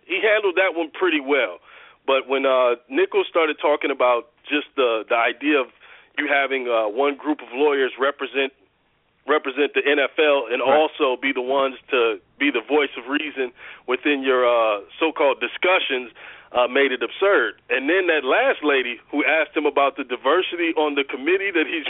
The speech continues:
Speaker 1: making about
Speaker 2: Mm-hmm.
Speaker 1: domestic violence, oh, man, they, they had to cut the, <laughs> the guy up. Press is over. It's, it, <laughs> that's it.
Speaker 2: <laughs>
Speaker 1: Roger had nothing.
Speaker 2: I mean,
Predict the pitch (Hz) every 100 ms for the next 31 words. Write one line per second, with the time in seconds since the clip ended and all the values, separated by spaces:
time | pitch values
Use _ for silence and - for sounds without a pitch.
0 | 196 175 170 147 135 147 143 139 143 147
1 | - 135 160 185 165 120 - - - -
2 | - - - _ 185 196 170 175 139 170
3 | 175 156 226 143 - 202 - 117 _ _
4 | _ - 440 440 180 180 226 208 269 -
5 | _ - 226 247 214 233 240 233 226 160
6 | - 180 - - - - - - - 170
7 | - 226 - - - - 135 - 120 -
8 | 127 - - - - - - 165 220 233
9 | 214 202 208 247 220 240 262 233